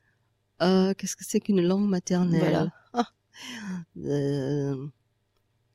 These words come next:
Speaker 1: bon, je ne sais pas si je peux répondre à cette question.
Speaker 2: C'est l'arménien, définitivement ?
Speaker 1: Euh,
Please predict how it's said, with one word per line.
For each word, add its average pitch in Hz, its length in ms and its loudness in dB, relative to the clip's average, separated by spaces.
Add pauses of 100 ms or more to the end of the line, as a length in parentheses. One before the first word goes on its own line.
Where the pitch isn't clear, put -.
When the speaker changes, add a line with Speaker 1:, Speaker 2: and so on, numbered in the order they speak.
(600)
Speaker 1:
bon, 139 160 -4
je 139 80 0
ne 135 40 2
sais 143 140 0
pas 131 160 -2
si - 120 -4
je - 100 -8
peux - 100 -10
répondre 139 340 -6
à 139 60 -2
cette - 200 -8
question. - 420 -4 (480)
Speaker 2:
C'est 202 140 6
l'arménien, 208 480 4
définitivement ? 190 640 -2 (340)
Speaker 1:
Euh, 170 580 -2